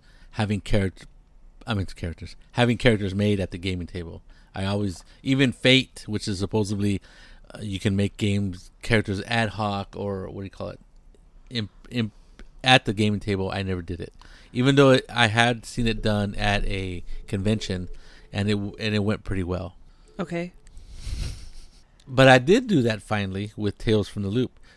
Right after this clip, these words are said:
Speaker 1: simply because it seemed so easy. It seemed so, they use templates, and basically you can, you could just straight off copy a template,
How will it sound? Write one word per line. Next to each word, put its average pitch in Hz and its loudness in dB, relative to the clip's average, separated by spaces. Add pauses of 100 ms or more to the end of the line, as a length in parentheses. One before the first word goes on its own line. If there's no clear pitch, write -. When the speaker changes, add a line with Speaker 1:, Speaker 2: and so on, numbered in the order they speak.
Speaker 1:
simply 139 0
because 113 2 (920)
it 120 -6
seemed 117 -2
so 104 -2
easy. 98 -10 (400)
It 113 -14
seemed 110 -4
so, 101 0 (320)
they 120 0
use 123 4
templates, 123 2
and 107 -2
basically 113 2
you 113 -2
can, 95 -4 (360)
you 151 -4
could 143 0
just 131 4
straight 127 4
off 120 4
copy 107 0
a 98 2
template, 95 -6